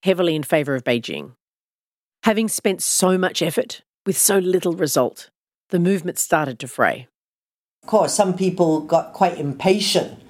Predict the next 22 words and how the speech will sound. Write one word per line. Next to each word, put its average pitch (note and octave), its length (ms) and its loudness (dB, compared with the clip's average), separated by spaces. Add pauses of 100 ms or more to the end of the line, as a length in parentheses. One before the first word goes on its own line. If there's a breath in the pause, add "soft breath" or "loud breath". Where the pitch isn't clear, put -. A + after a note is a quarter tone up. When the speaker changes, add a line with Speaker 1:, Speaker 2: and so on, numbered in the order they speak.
(480 loud breath)
Speaker 2:
with, D3 360 0
uh, B2+ 720 2 (100)
Professor D3 440 2
Benny C#3 320 0
Tai, D3+ 680 2 (240 loud breath)
and C#3+ 180 0
then D3+ 140 4
later D#3+ 300 2
they C#3 140 -4
became C#3 380 -2
the D3 100 -4
Occupy D3+ 520 2
Trio. F#3+ 600 0 (480 loud breath)
Uh, C3 120 -6
Professor D3 420 -2
Benny C#3 280 0
Tai C#3+ 320 4
with C3 300 -6
Professor C3 420 -4
Kenneth, C3+ 440 -2
uh, B2+ 420 -2
Chan, D3 480 0